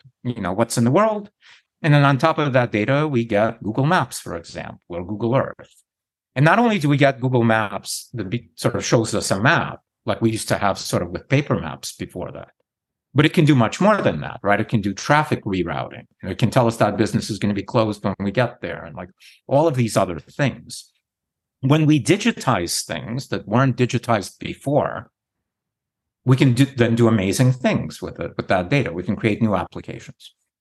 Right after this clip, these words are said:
And so that's what we're doing, and, and focusing our efforts on allowing humans to digitize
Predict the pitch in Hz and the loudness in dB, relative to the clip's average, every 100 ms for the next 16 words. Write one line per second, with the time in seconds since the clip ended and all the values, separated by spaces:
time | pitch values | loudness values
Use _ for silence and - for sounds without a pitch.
0 | _ _ _ _ 139 147 - 170 220 233 | _ _ _ _ 2 4 4 4 4 4
1 | - - 143 110 95 101 110 151 170 - | 0 2 2 2 2 0 2 0 -4 -4
2 | 123 110 110 - 113 - 160 170 185 170 | -2 0 -2 0 -2 2 2 2 0 2
3 | 120 113 123 135 131 - - 117 104 101 | 4 4 2 -4 -4 -6 -6 -2 0 -2
4 | - - 110 113 110 131 160 151 139 - | -8 -6 -2 2 2 2 2 0 -2 -2
5 | 131 123 120 120 - - 101 87 123 123 | 0 2 2 0 -6 -4 -6 0 0 2
6 | 139 - 127 127 120 117 - | 0 2 2 2 0 -6 -12